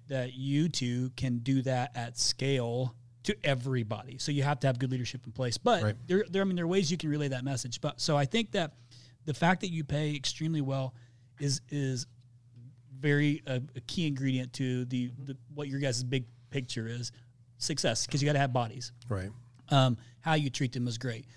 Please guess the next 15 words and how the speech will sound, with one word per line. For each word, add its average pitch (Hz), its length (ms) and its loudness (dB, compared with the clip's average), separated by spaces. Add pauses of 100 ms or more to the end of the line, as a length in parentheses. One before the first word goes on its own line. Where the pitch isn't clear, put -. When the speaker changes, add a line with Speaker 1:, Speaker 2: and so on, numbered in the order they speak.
(220)
Speaker 1:
But 151 80 -8
what 143 120 4
I 135 40 6
also 170 380 2
love 135 440 0
is 131 180 -2
that, 127 300 2 (340)
and 147 120 0
you 185 60 2
talked 180 300 0
about 143 220 2
this 135 180 0
a 139 40 -4
little 135 180 0
bit 127 240 -2